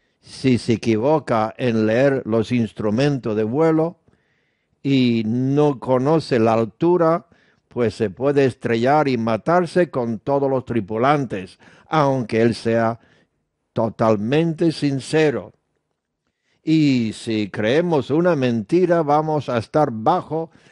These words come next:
esa influencia diabólica del padre de mentiras. Así que es muy importante creer la verdad.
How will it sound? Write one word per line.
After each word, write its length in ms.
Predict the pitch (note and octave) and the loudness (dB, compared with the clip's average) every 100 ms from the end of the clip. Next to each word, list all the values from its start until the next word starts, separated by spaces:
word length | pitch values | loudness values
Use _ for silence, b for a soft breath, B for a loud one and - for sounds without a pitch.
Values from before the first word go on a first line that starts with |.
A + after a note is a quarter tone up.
| b b | b b
esa 440 | E3+ E3+ - C#3 | 0 0 0 2
influencia 1080 | C#3 B2 - B2 B2 D3+ F#3 F3+ - F3+ E3+ | 2 0 -6 -4 0 2 2 -2 -2 -2 -2
diabólica 960 | A2+ A#2 A#2 A2+ D#3 E3+ D#3+ D#3 D3+ C#3+ | 0 0 0 0 2 2 2 2 2 2
del 260 | A#2+ A2+ | 0 -2
padre 520 | F#2+ F3+ F#3+ F3+ F3+ | -4 0 0 2 0
de 120 | F3 F3+ | 0 0
mentiras. 800 | F3 F3 F3 G#3 E3+ G#2 - - b b b b b | 0 -4 -2 0 0 -2 -8 -20 b b b b b
Así 280 | G2+ - C3+ | -12 -4 -2
que 180 | C3 B2 | 0 0
es 160 | - | -2
muy 360 | G#2+ A#2+ D#3+ G3 | -8 -4 0 0
importante 1040 | F3 C#3 B2 G#2 D3 D#3 D#3 D3+ D3 D3 b b b - | -2 -4 -6 -4 0 0 0 0 0 0 b b b -12
creer 420 | G2+ G#2+ D#3 D#3+ | -4 0 2 2
la 220 | C#3+ B2 | 2 2
verdad. 560 | A2 G#2+ G2 C3 B2 | 2 -2 0 0 0